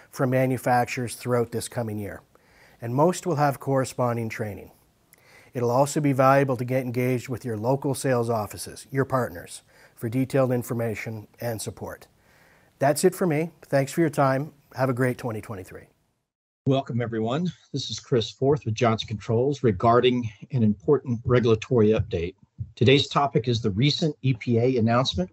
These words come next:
Speaker 2: regarding the American Innovation and Manufacturing Act, which pertains to the phase down of H F Cs and specifically the technology transition proposals, which industry submitted, uh, more than a year ago. While we are expecting and have been waiting for this announcement,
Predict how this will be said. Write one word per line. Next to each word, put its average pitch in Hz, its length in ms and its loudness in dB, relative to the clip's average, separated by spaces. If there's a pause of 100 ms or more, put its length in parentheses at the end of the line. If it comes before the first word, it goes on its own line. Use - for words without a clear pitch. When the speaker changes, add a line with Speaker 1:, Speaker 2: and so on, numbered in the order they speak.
(240)
Speaker 2:
regarding 120 540 4
the 107 120 0
American 117 520 -2
Innovation 107 500 -4
and 95 100 -6
Manufacturing 107 800 -2
Act, 151 220 -4 (880)
which 110 180 0
pertains 135 440 2
to 117 80 -4
the - 80 -10
phase 127 280 4
down 120 220 4
of 98 100 2
H 120 220 2
F 107 80 0
Cs 139 580 -4 (460)
and 123 120 -2
specifically 139 680 -2
the 113 100 0
technology 123 720 0
transition 120 640 0
proposals, 107 800 -6 (280)
which 113 240 2
industry 113 380 0
submitted, 110 480 2 (500)
uh, 110 100 2
more 107 240 4
than 101 140 0
a 101 40 -4
year 101 200 0
ago. 87 180 -6 (920)
While 113 160 4
we 170 180 8
are 139 80 8
expecting 131 840 2
and 110 100 4
have 143 300 2
been 127 240 4
waiting 139 380 4
for 107 140 -6
this 98 200 -6
announcement, 95 580 -6